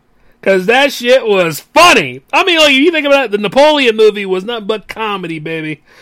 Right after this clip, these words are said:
Like, nothing <laughs> in that movie made sense at all. And I, I mean, Joaquin Phoenix was doing the best he can to hold it together, but Jesus, Ridley Scott, nuh-uh. This is not how you do it.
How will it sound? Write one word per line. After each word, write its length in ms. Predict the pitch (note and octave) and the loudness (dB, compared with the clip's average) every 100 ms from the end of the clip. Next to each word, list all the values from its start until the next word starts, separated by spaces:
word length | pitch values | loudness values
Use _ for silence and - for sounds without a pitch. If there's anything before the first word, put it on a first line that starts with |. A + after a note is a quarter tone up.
| - - | -14 -2
Like, 200 | G3 F3 | -2 -2
nothing 720 | G#3+ B3 C#4+ D4 C#4+ C4+ C4 | -6 -2 0 -2 -2 -2 -2
<laughs> 240 | G3+ - - | -4 -4 -2
in 200 | A#3 G3+ | -2 0
that 240 | A#3 A3+ F3 | 0 0 -2
movie 400 | A3 F#3+ F3+ E3 | -4 -4 -8 -6
made 320 | E3+ F3 D3+ | -2 -4 -4
sense 400 | - G3+ G3 - | -6 -6 -6 -8
at 220 | F#3 E3+ | -6 -4
all. 480 | E3+ F#3+ F#3+ F3+ - _ _ _ - - | -2 -2 -4 -6 -16 _ _ _ -20 -8
And 120 | - C4+ | -2 0
I, 240 | C#4+ C#4+ | 2 2
I 40 | D4 | 2
mean, 180 | C#4+ | 0
Joaquin 480 | B3+ D4 C#4 B3+ B3 | 2 2 2 -2 -4
Phoenix 380 | G3 A3+ G3+ E3+ | -2 -2 -2 -6
was 100 | E3 | -8
doing 220 | F#3 F3 | -4 -4
the 60 | D3+ | -4
best 280 | E3+ F#3+ - | -4 -4 -6
he 140 | F#3 | -8
can 220 | F#3+ F3 | -6 -6
to 60 | D#3+ | -4
hold 200 | F3 E3+ | -2 -4
it 80 | D#3+ | -6
together, 400 | D#3 F3 E3 D#3+ | -6 -6 -4 -6
but 260 | D#3 D3 | -8 -12
Jesus, 480 | D#3+ G#3 G#3+ D3 - | -8 -6 -6 -8 -10
Ridley 320 | D#3+ D#3 D#3 | -8 -8 -8
Scott, 460 | C#3+ - D3+ C#3 _ | -12 -12 -12 -12 _
nuh-uh. 440 | D#3+ E3 D#3+ C3+ A#2 _ _ - - | -8 -6 -6 -8 -12 _ _ -16 -6
This 180 | F3+ | -6
is 140 | E3+ E3+ | -4 -4
not 160 | F#3 | -4
how 100 | F3 | -4
you 220 | F3+ F3+ F3+ | -4 -4 -2
do 240 | F3 C#3+ | -2 -2
it. 160 | A#2 | -6